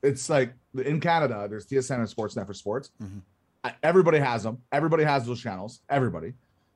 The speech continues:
Speaker 1: And they're right there in front of you around all the other main heavy channels.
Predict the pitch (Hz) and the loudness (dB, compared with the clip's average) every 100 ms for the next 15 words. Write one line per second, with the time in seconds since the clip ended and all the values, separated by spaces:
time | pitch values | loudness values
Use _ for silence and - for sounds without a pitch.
0 | _ - 131 123 113 104 - 139 135 170 | _ -2 0 2 0 -2 -2 2 4 2
1 | - 147 123 110 135 143 139 135 117 110 | 0 -2 -2 -2 -4 -6 -4 -4 -4 -8
2 | 107 110 123 123 127 120 120 135 135 120 | -8 -6 0 2 2 0 -2 -2 0 0
3 | 117 110 107 101 98 98 92 101 73 - | -2 -4 -8 -8 -8 -8 -8 -10 -14 -18